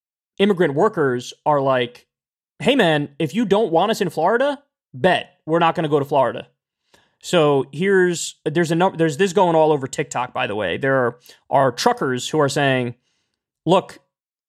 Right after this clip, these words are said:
I'm not going, and this is in solidarity with my, with my, uh, Spanish brothers and sisters." Um, here's another one right here. This is all in Spanish, so we're not gonna listen to it. Another one right here.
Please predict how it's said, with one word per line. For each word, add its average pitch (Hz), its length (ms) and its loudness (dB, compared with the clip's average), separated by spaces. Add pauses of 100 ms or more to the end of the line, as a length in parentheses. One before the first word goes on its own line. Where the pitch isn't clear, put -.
(180)
I'm 180 160 2
not 190 200 0
going, 196 460 2
and 151 140 -2
this 156 100 -2
is 151 140 -2
in 147 80 -2
solidarity 156 720 2
with 139 180 -2
my, 127 380 0 (680)
with 139 160 -2
my, 127 340 2
uh, 131 220 -4
Spanish 160 480 -4
brothers 151 320 -2
and 131 100 -8
sisters." 180 720 0 (640)
Um, 131 300 0
here's 151 240 0
another 156 240 2
one 151 140 2
right 131 200 0
here. 165 440 0
This 139 160 -4
is 165 60 -6
all 147 300 2
in 135 80 -2
Spanish, 131 440 -4
so 131 240 -6
we're 135 180 -6
not 131 140 -2
gonna 123 160 -4
listen 127 220 -6
to 120 160 -6
it. 110 40 -4
Another 139 200 -2
one 135 120 -4
right 117 180 -2
here. 160 680 0